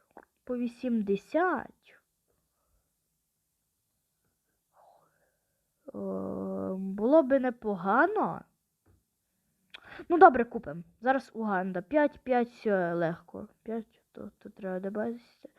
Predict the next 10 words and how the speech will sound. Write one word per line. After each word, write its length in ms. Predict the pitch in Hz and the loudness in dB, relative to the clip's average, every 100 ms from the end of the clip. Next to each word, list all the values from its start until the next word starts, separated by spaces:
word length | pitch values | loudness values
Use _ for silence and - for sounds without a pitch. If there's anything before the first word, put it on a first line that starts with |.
| - - - - - _ _ _ _ - - | -18 -14 -14 -14 -18 _ _ _ _ -20 0
Опа-на, 880 | 330 381 - 302 285 320 370 403 427 | 2 4 2 2 4 4 6 8 6
нас 300 | 403 392 - | 4 2 0
хто? 280 | - - - - | -6 0 0 2
Опа-на. 800 | 359 403 - 339 320 302 285 - | 4 4 2 2 2 2 -2 -2
А 100 | 247 | -2
ні, 180 | 233 208 | -2 -2
то 120 | 220 | -4
Ісландія, 580 | 226 - 220 214 196 180 | -6 0 0 2 0 -2
то 140 | 214 | -2
повстанці. 1200 | 220 226 - - 294 277 262 196 180 - 147 | -2 -2 -2 2 8 8 8 4 -2 -12 -14